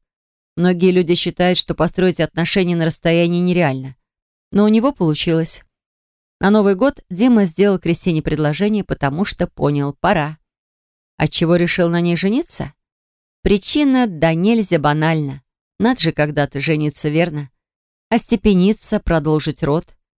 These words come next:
Ему уже двадцать восемь. Заработал на новую квартиру в Питере.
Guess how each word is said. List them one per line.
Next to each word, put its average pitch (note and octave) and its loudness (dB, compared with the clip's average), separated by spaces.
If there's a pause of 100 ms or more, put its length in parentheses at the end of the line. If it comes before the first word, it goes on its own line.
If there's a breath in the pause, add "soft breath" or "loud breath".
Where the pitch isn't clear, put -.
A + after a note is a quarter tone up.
(140)
Ему F#3+ 4
уже D#3+ 0
двадцать D#3 -2
восемь. E3 -4 (600)
Заработал F#3+ 2
на E3+ -4
новую D#3+ -2
квартиру D#3 -4
в - -12
Питере. D#3 -6